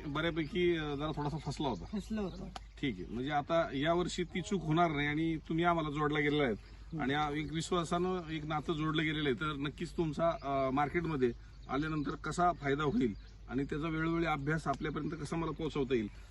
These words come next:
Speaker 1: हे मी सातत्यानं सद्यस्थितीच्या माध्यमातून सांगत असतो. आणि तो महाराष्ट्रातल्या सर्व शेतकऱ्यांना तो लागू होतो. आणि आज तुम्ही म-, माल काढून सुद्धा माल विरळत विरळत माल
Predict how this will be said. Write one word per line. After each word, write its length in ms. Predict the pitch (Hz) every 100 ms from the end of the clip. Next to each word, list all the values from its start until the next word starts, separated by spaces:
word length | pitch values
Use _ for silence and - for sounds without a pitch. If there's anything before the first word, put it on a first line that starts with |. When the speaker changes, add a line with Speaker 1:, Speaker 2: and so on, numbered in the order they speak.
| - -
Speaker 1:
हे 60 |
मी 220 | 156 165 175
सातत्यानं 520 | 175 147 151 160 160
सद्यस्थितीच्या 640 | 160 147 147 151 151 151
माध्यमातून 480 | 151 139 135 127 147
सांगत 320 | 135 120 117
असतो. 280 | 113 - 87 - - - -
आणि 140 | 117
तो 60 | 147
महाराष्ट्रातल्या 540 | 131 143 160 175 165
सर्व 200 | 156 160
शेतकऱ्यांना 480 | 170 147 - 151 156 147
तो 40 |
लागू 280 | 156 147 160
होतो. 280 | 127 226 - - - - -
आणि 320 | 120 147 165 160
आज 240 | 143 160 - -
तुम्ही 240 | 165 170 170 -
म-, 300 | - - 131
माल 260 | 127 139 170
काढून 340 | - 170 175
सुद्धा 200 | 175 170
माल 180 | 170 170
विरळत 260 | 165 170 185
विरळत 340 | 165 175 165 156
माल 180 | 151